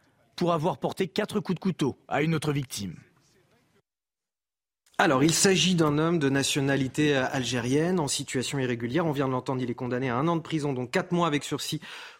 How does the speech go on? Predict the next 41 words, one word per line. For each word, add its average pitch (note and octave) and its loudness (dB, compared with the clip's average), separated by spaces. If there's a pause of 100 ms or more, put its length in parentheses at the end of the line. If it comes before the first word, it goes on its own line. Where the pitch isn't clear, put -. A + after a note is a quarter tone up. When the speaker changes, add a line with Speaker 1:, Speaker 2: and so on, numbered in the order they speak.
Speaker 2:
pour G#3+ -4
une F#3 0
agression, C#3 -2
euh, A2+ -2
au D3+ 0
couteau, E3+ -4
quelques D#3+ -4
jours C#3 -4
plus - -10
tôt C#3 -2
lors A#2+ 0
d'une B2+ -6
risque, G3 -6 (420)
d'une A#2+ -2
rixe. - -2 (400)
Est-ce - -4
que - 0
vous B3 0
pouvez G#3+ 0
m'assurer, F#3 0
euh, F3 -2
Christopher D3+ -4
Weisberg, C#3+ 0
euh, A#2+ -6
que C3 -4
ce C#3 -2
genre D#3+ -2
de D3+ -2
fait F3 -2
n'arrivera B2+ -4
plus D3+ -6
à D#3+ -4
partir C3+ -6
de C3 -4
deux B2 -4
mille B2+ -2
vingt-trois, B2 -2
quand C#3+ -10
on C3 -6
aura A#2 -4
voté, B2 -2